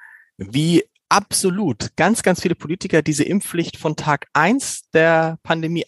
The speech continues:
ausgeschlossen haben, gesagt, also man kann das ja aneinander schneiden, ob das Markus Söder war, ob das dann Armin Laschet war, ob das Christian Lindner war, ob das Angela Merkel war, ob das sogar Karl Lauterbach war, die gesagt haben,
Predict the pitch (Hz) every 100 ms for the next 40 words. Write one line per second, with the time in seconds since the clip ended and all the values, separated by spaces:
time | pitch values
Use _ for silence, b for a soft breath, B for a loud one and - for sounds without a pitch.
0 | - 185 - 107 - 92 104 110 101 120
1 | - 135 131 B B - 127 165 156 -
2 | 151 147 165 143 - 113 117 - 156 151
3 | 151 147 - 147 - 123 143 139 120 113
4 | 113 104 - 135 - 143 143 139 147 143
5 | 123 139 123 - 120 - - 143 - 147
6 | - 143 143 123 127 120 113 117 113 B
7 | B B B _ 143 - 151 143 - -
8 | 143 139 143 139 131 123 131 123 117 113
9 | 123 - - - 151 - 147 131 139 151
10 | - 143 123 143 151 131 127 127 127 139
11 | - 143